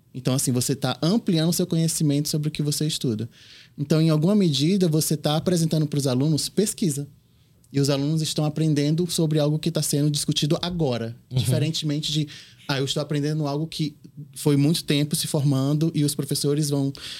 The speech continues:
Speaker 1: é, se formando nesse sentido de ensinar a história da literatura, a história da cultura, a história da língua." Ok, isso aqui é o básico que a gente aprende nas obrigatórias. As,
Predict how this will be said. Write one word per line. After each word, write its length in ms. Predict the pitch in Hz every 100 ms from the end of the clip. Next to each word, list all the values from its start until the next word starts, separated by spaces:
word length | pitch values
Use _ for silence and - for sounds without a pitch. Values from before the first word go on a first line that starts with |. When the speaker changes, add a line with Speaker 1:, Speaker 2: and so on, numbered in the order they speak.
| - -
Speaker 1:
é, 340 | 123 117 117 - -
se 180 | - 160
formando 380 | 160 151 151 160
nesse 180 | 147 151
sentido 240 | 147 151
de 80 | 147
ensinar 420 | 147 143 143 151 -
a 120 | 120
história 480 | - - 135 139 135
da 100 | 127
literatura, 600 | 127 131 127 135 123 117
a 20 |
história 340 | 127 - 135
da 80 | 139
cultura, 480 | 139 135 127 131 120
a 20 |
história 300 | 117 - 135
da 120 | 135 135
língua." 420 | 127 113 107 113 - - - _
Ok, 280 | 135 147 160
isso 180 | 127 120
aqui 160 | 135 143
é 20 |
o 80 | 151
básico 520 | 143 135 147 160 165
que 80 | 160
a 40 |
gente 220 | 147 151
aprende 260 | 147 151 151
nas 100 | 156
obrigatórias. 520 | 147 151 151 131 123
As, 160 | 156